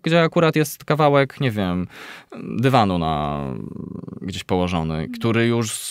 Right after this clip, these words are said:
skraca to, to echo. No i tak samo jest z tą autostradą. Przecież można by uniknąć straszliwego konfliktu, tak? Gdyby postawić tych nieszczęsnych kilka ekranów, one dużo kosztują, zdaję sobie z tego sprawę. Prawo pozwala ich tam nie postawić, bo odległość od budynków jest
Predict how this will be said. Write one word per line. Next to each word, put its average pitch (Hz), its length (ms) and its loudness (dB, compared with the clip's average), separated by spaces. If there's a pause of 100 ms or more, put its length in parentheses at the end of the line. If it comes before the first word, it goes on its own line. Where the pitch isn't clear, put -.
(340)
skraca 104 300 0
to, 90 180 -2
to 90 200 0
echo. 123 220 0
No 139 80 2
i 147 80 0
tak 170 140 0
samo 156 220 2
jest 156 140 0
z - 20 -12
tą 175 80 2
autostradą. 151 540 2
Przecież - 260 0
można 226 220 4
by 214 80 2
uniknąć 202 380 2
straszliwego 175 500 2
konfliktu, 92 500 -2
tak? 120 360 2
Gdyby 120 220 2
postawić 135 400 4
tych - 180 -2
nieszczęsnych 104 460 -2
kilka 110 260 0
ekranów, 107 440 2
one 147 160 2
dużo 160 260 4
kosztują, 127 580 4
zdaję 127 300 2
sobie 104 200 -4
z - 60 -8
tego 101 200 0
sprawę. 113 560 4
Prawo 131 580 6
pozwala 127 600 4
ich - 280 -2
tam 104 200 2
nie 101 100 0
postawić, 104 500 0
bo 104 120 0
odległość 98 360 0
od 95 80 -4
budynków 98 460 -2
jest - 360 -6